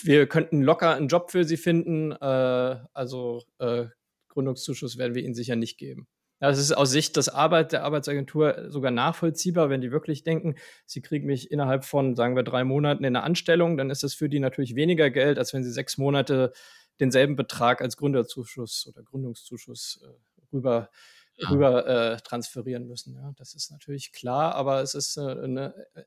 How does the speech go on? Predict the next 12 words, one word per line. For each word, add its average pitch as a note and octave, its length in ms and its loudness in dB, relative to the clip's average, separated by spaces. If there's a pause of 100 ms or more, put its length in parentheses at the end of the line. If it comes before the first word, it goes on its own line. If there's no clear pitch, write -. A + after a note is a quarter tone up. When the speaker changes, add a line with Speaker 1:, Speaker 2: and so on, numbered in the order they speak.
Speaker 1:
etwas C3 260 -6
frustrierende C#3 760 -2 (220)
Erfahrung A#2 600 -2
zunächst - 460 -14
mal. C3 200 -16 (760)
Speaker 2:
Ah, - 220 -12
fuck. - 360 -8
Und G2 220 -6
da G2 200 0
war A2 80 4
das B2+ 320 -2
w-, A#2 120 -6